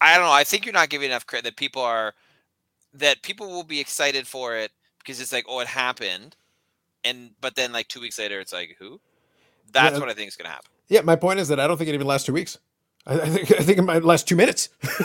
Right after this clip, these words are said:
Speaker 2: He might, he might get a lukewarm reception by the time he gets to the ring. "All right, I'm over it. Let's move on."
Speaker 1: Yeah, but I, I feel the initial pop, well, it's not gonna be huge, but it, the, the initial pop will be good. And then, oh yeah,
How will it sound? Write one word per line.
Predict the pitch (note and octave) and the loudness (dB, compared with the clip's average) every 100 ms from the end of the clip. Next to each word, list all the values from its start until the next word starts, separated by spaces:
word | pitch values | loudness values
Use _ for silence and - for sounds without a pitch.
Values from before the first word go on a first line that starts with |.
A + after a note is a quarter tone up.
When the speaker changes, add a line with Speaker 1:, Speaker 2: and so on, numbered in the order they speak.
| - - - A#3+ - | 4 4 4 -10 -10
Speaker 2:
He | - D4 C4+ | -6 -2 6
might, | C4 - | 8 8
he | |
might | B3+ C4 | 8 8
get | B3 | 8
a | G#3+ | 10
lukewarm | A3+ A3+ A#3 | 10 10 6
reception | - - A3 A#3 | 6 4 4 6
by | G#3 | 4
the | F#3+ | 6
time | A3 | 6
he | G#3+ | 6
gets | G#3 | 4
to | G#3 | 4
the | |
ring. | F#3+ F4+ - - - _ _ _ _ - | 6 4 2 -20 -20 _ _ _ _ 4
"All | C4 | 8
right, | C#4+ C4 | 10 10
I'm | |
over | B3+ B3 A3+ | 8 10 8
it. | A3+ - | 4 -6
Let's | F3+ | 0
move | G3+ | 2
on." | F#3+ E3+ - _ _ _ _ _ - | 2 2 -4 _ _ _ _ _ -4
Speaker 1:
Yeah, | G2+ - - | -4 -4 -4
but | A#2 | -2
I, | G#2+ B2 B2+ | 0 0 0
I | |
feel | C3+ E3 D#3 | -2 -2 -4
the | C#3+ C3+ | -2 -2
initial | C3+ D3+ D#3 C#3 | -2 -4 -6 -4
pop, | C#3+ A#2+ | -4 -2
well, | C#3+ C#3+ | 0 0
it's | C#3+ | 0
not | F#3+ | -4
gonna | C3 | -6
be | |
huge, | G#2 C#3+ A2+ | -10 -12 -12
but | B2+ B2+ | -8 -6
it, | A#2 | -6
the, | B2 B2+ C#3+ | -12 -8 -8
the | C#3 | -6
initial | D#3 F#3+ E3+ | -8 -6 -6
pop | F3 | -8
will | D#3 | -8
be | C3 | -16
good. | A#2 A2 F2 F2+ _ _ - | -12 -10 -10 -14 _ _ -12
And | A2+ A2+ | -12 -6
then, | A2 G#2+ G#2 G#2 G2+ G2 G2 _ _ _ _ _ - _ _ _ _ _ _ _ _ | -4 -2 -2 -6 -10 -20 _ _ _ _ _ _ -20 _ _ _ _ _ _ _ _
oh | G2+ G#2 | -14 -6
yeah, | G2 | -6